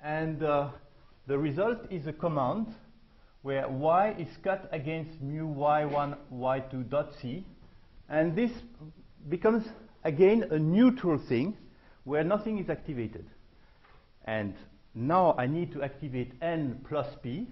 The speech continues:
so I use the mu, which is the activation construct. So mu, and, uh, I, I use mu X because X is the name of N plus P. So mu X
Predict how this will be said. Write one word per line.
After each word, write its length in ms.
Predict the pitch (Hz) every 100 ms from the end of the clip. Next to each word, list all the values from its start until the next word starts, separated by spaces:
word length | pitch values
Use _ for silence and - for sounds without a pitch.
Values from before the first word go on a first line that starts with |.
| - -
so 280 | - 143 185 -
I 120 | 127
use 340 | 120 123 185 - - - - - - - - - -
the 80 | 113
mu, 480 | 123 151 165 226 269 - - -
which 160 | 127 - 135
is 200 | 120 104
the 120 | 110 123
activation 800 | 131 - 123 123 120 - 107 90 - - - -
construct. 540 | 104 98 - 165 226 - - - - _ - - - - -
So 120 | 123
mu, 320 | 117 123 165 160
and, 320 | 131 127 113 117
uh, 200 | 120 107 -
I, 200 | 123 127 -
I 100 | 131
use 320 | 131 151 117
mu 280 | 123 156 165 -
X 260 | 208 220 - 247 226 - - - - - - -
because 320 | 127 123 135 131
X 220 | 196 226 - 170
is 140 | 143
the 80 | 127
name 380 | 123 156 196 185
of 100 | 175 -
N 280 | 143 147 147 147
plus 160 | 160 -
P. 180 | 185 113 - - _
So 100 | 107
mu 400 | 110 143 190 170 -
X 280 | 170 214